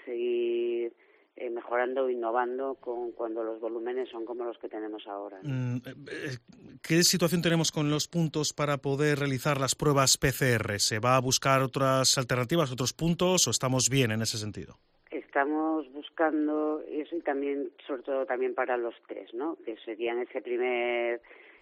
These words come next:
Speaker 1: eh, punto, ¿no? Con el cual empezar a, a descartar o, ¿no? o a confirmar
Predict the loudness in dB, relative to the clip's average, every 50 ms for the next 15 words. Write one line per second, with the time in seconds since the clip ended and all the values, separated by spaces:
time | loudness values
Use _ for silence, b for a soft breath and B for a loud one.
0 | B B -10 -8 -4 -4 -2 -2 -2 -2 -2 -2 -2 -2 -2 -2 -2 -2 -4 -4
1 | -6 _ -8 -6 -4 -4 -4 -6 -4 -4 -4 -2 0 -2 -2 -2 -2 -2 -2 -2
2 | -2 -4 -2 -2 -2 -2 -2 -4 -6 -10 -10 -4 -4 -2 0 2 2 2 2 0
3 | -2 B B B B B B B -8 -8 -8 -8 -8 -6 -6 -6 -6 0 2 4
4 | 4 6 4 2 -2 -2 -2 0 0 0 0 -2 -2 -2 0 -2 -2 -4 _ -6
5 | -8 -8 -8 -8 -8 -6 -4 0 2 4 4 4 4 2